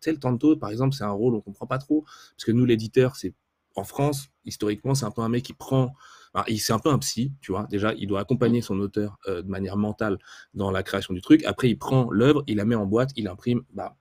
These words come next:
Speaker 1: tu vois. Le tanto,
Speaker 2: Ouais.
Speaker 1: c'est pas ça du tout. Le tanto, il, c'est un rôle qui n'existe pas chez nous. Il est pas que scénariste, il est pas non plus vraiment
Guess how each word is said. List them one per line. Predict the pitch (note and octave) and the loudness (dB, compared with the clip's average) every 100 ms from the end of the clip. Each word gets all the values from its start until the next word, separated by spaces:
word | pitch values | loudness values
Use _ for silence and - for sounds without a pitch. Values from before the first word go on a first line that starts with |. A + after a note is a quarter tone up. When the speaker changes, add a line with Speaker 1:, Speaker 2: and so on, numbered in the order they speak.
| _ | _
Speaker 1:
tu | B1+ | -14
vois. | B1+ - - - - _ _ - | -14 -16 -20 -20 -20 _ _ -4
Le | |
tanto, | G#2+ B2 B2+ F3 | 4 6 6 2
Speaker 2:
Ouais. | |
Speaker 1:
c'est | - | 0
pas | A#2+ | -2
ça | B2 A#2 | 0 0
du | A2 | -2
tout. | - - - _ | -10 -14 -16 _
Le | G#2+ G#2 | -2 2
tanto, | A2 G#2 C#3+ F3 - | 2 6 8 8 4
il, | - G2+ - | -2 -2 -2
c'est | G2 | -2
un | F#2+ | 2
rôle | C#3 C#3 | 2 2
qui | - | 2
n'existe | B2 A#2+ C3+ A2 | 0 2 0 0
pas | A2+ B2+ B2+ | 0 -4 -4
chez | - | -2
nous. | G2+ C3+ C#3 - _ | 0 -2 -6 -18 _
Il | A2 | -2
est | G2+ | 0
pas | - - | 0 4
que | E3 | 4
scénariste, | D3 C3 B2 D3 - - _ _ | 6 4 4 -2 -6 -20 _ _
il | G#2 G2+ | -2 -2
est | |
pas | E3 E3+ | 0 0
non | D#3 | 0
plus | C#3 D3+ | 2 2
vraiment | C3+ A2+ A#2 A#2+ A#2+ A#2 | 2 2 2 2 2 0